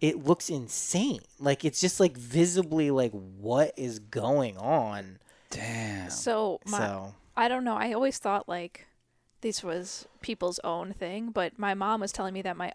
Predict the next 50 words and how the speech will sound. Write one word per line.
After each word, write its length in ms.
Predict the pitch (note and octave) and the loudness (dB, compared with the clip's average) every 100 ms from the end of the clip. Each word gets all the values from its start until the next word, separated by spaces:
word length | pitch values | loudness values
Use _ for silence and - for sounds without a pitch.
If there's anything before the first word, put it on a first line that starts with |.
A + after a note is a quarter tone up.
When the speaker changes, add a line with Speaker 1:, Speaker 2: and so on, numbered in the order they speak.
| - | -2
Speaker 3:
uncle, 480 | A3 A3+ F#3+ - - | -2 0 -2 -2 -6
he 140 | G#3+ | -8
got 260 | G#3 A#3 B3+ - _ _ | -2 -2 -2 -8 _ _
a 80 | A#3+ | -4
chin 300 | A3 - B3 | -4 -4 -2
implant 440 | B3+ B3+ C#4+ C#4 C#4 | -2 -4 -4 -4 -4
or 80 | |
something 340 | C#4 D4 C#4+ C#4 | -6 -6 -4 -6
because 340 | G#3+ - G#3+ | -6 -4 -2
his 280 | - G3+ - - _ | -2 -2 -4 -14 _
wife 480 | - A3 B3+ A#3 - | -2 2 4 4 0
is 160 | F#3 - | -6 -4
like, 160 | G#3+ | -6
"Come 120 | - D4+ | -6 -6
on, 140 | D#4+ | -4
you 100 | C4+ A#3+ | -6 -6
look 160 | C4+ | -6
so 200 | - C#4 | -4 -4
handsome 360 | C#4 C4+ C4+ B3 | -4 -6 -6 -8
with 140 | A#3+ | -8
a 40 | G3 | -8
chin 240 | - C4 | -6 -6
implant." 460 | B3 G#3 G#3+ F#3+ - - - - | -6 -6 -8 -8 -10 -16 -20 0
Like, 140 | A#3+ | 2
it 80 | A#3+ | 2
happens 440 | - D#4 - G#3 | 2 2 2 -2
with 120 | - G3 | -4 -6
your 100 | F3+ | -4
partner, 520 | - A#3 G#3+ - G3 | -2 -2 -4 -10 -12
too, 400 | - A#3 D#3+ G3 A#3+ | -2 0 0 -4 -8
you 100 | G#3 | -8
know? 320 | F3 F3+ G#3+ - _ - | -6 -6 -8 -14 _ -16
Speaker 2:
Wow. 380 | F3+ F#3 - - | -10 -8 -6 -2
Speaker 3:
Who 160 | - A3 | 0 0
says, 260 | - G3 G#3 | 0 -2 -6
like, 140 | G#3+ | -10
"Oh, 60 | - | -4
Speaker 1:
That 100 | A#2+ | 0
would 100 | B2+ | 2
Speaker 3:
wouldn't 160 | - G#2+ | 2 0
Speaker 1:
make 60 | G2 | -6
me 80 | G2 | -8
Speaker 3:
you" 60 | |
Speaker 1:
feel 220 | G2+ G2 F2 | -8 -10 -10
weird. 440 | F#2+ G2 F2+ F2+ | -12 -10 -12 -2
Speaker 2:
Oh, 220 | A2+ A#2 | 6 6
that'd 180 | G2+ G2 | 8 4
be 80 | F2+ | 4
so 380 | - - A2 G2 | 2 4 4 2
weird. 560 | E2+ F2+ E2+ - - | 0 -2 -2 -4 -8